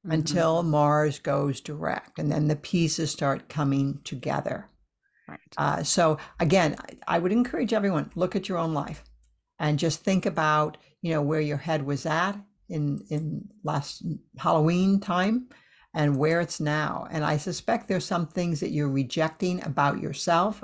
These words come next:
Speaker 2: about what you maybe thought you were gonna be doing, what you were committed to be doing, and you realize you've changed. It's not wha-, what at all.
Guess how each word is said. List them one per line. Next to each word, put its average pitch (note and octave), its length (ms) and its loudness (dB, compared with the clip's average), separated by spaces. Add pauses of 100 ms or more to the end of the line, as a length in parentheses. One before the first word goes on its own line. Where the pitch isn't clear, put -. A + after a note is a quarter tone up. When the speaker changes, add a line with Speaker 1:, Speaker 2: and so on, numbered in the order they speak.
Speaker 2:
about C#3+ 280 -2
what D3 160 -2
you D3 120 -2
maybe C#3+ 300 2
thought D#3 380 0
you F3+ 120 -2
were E3+ 80 -6
gonna F3 160 -4
be E3 100 -2
doing, E3+ 320 -4
what D#3+ 120 -6
you C#3+ 120 -2
were C3+ 80 -4
committed E3+ 460 2
to F#3 80 -4
be E3+ 100 0
doing, F#3+ 420 0 (280)
and A3 120 4
you G#3+ 120 6
realize G3 400 2
you've F#3+ 120 -4
changed. - 580 -6 (340)
It's E3 160 0
not F3 240 2
wha-, F3+ 300 2
what F3+ 180 2
at E3 80 2
all. F3 400 2